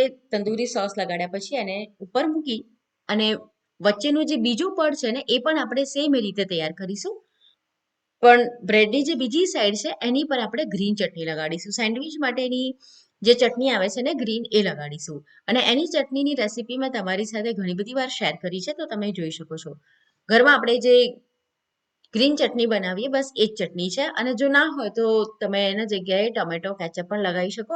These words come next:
અથવા તો આપણે જે તંદૂરી સોસ તૈયાર કર્યો એ પણ લગાવી શકાય. ફરીથી આપણે એ જ પ્રોસેસ ફોલો કરવાની છે. તમે જો ઈચ્છો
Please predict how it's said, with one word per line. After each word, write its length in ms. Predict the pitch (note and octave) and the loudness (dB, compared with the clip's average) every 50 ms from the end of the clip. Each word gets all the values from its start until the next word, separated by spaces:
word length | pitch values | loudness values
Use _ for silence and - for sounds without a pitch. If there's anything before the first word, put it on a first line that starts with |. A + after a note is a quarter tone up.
| D4+ B3 | -4 -4
અથવા 220 | - A#3+ A3+ A3 | -4 -4 -4 -2
તો 60 | A3 A3 | -2 -2
આપણે 180 | G3 G3 G3 G3+ A3 | -2 -2 -4 -6 -6
જે 60 | A#3+ A3 G#3 | -6 -6 -6
તંદૂરી 380 | F#3 F3+ F#3 G3+ G#3+ B3+ A3 B3 | -4 -4 -4 -4 -4 -6 -4 -4
સોસ 180 | F#3 F#3 G3+ G3 | -4 -4 -4 -6
તૈયાર 220 | - F#3 D#3+ D3+ D#3+ - | -8 -8 -8 -8 -6 -8
કર્યો 180 | F#3 G#3 D#4 - - | -6 -6 -6 -4 -6
એ 20 | G#3 F3 | -6 -6
પણ 180 | F3+ F3 D#3+ | -6 -8 -8
લગાવી 240 | C#3 C3+ C#3 C#3+ D3 - | -8 -10 -10 -12 -12 -14
શકાય. 260 | C#3+ C3+ C3 C3 - _ _ _ _ _ _ - - - _ - | -12 -14 -14 -16 -16 _ _ _ _ _ _ -20 -20 -20 _ 4
ફરીથી 400 | A#3+ B3 C#4+ E4 F4+ D#4+ E4 E4 C#4 | 6 6 6 6 2 0 -2 -2 -2
આપણે 220 | A#3+ - A#3 B3+ B3+ - - A3+ | 0 0 2 2 2 4 4 2
એ 40 | C#4+ C#4 | 2 2
જ 20 | - - | -2 -4
પ્રોસેસ 360 | A#3 A3 A3 A3+ - A3+ A#3+ A#3 - | -4 -4 -4 -2 -2 -2 -2 -2 -4
ફોલો 200 | G3+ F#3 F3 F#3 F3+ | -6 -4 -4 -4 -6
કરવાની 380 | G3 F3+ F3 F3+ F#3 F#3 F#3 F3+ | -6 -8 -8 -8 -6 -8 -8 -6
છે. 80 | - E4+ - - _ - - - - - | -8 -8 -8 -10 _ -20 -20 -8 0 2
તમે 160 | B3 C4+ D#4 D#4+ F4 | 4 4 4 2 0
જો 60 | F4 D#4 | -2 -4
ઈચ્છો 180 | D4 - E4+ | -4 -6 -8